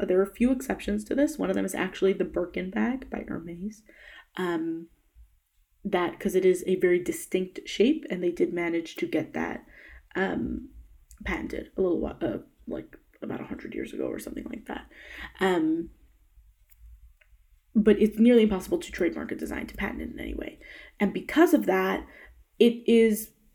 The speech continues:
perfectly legal to copy someone else's design. It is not legal to use someone else's logo, which is why when you see fake designer bags, usually the logo is changed slightly.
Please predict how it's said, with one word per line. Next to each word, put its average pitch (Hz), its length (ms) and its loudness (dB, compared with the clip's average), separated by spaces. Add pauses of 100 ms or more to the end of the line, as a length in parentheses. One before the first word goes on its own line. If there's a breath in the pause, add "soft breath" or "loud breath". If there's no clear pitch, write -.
(500)
perfectly 285 520 4
legal 214 680 2
to - 120 -4
copy 202 420 -2
someone 180 260 -6
else's 165 280 -4
design. - 520 -6
It 196 100 -2
is 202 160 4
not 247 500 2
legal 196 440 0
to 214 140 -2
use 233 220 2
someone 208 200 0
else's 185 300 -2
logo, 175 600 2 (320 loud breath)
which 208 180 2
is 202 120 2
why 190 200 0
when 190 220 -2
you 196 100 0
see 226 240 2
fake - 400 -2
designer 185 440 2
bags, 214 580 -4
usually 220 720 2 (360 loud breath)
the 190 120 6
logo 185 760 4
is 170 380 2 (100)
changed 180 640 -6
slightly. 247 640 0